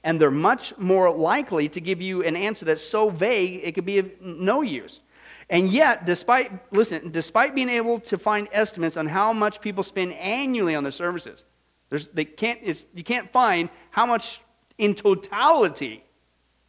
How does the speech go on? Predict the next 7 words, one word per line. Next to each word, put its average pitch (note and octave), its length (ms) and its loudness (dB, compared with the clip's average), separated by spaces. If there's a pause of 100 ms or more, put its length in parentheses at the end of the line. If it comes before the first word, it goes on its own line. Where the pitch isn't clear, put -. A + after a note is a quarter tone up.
(440)
are C#3+ 140 4
people E3+ 680 2
spending D3+ 640 -4 (120)
on D3+ 140 -4
going F#3+ 240 2
to D#3 120 -8
psychics. G3 520 -4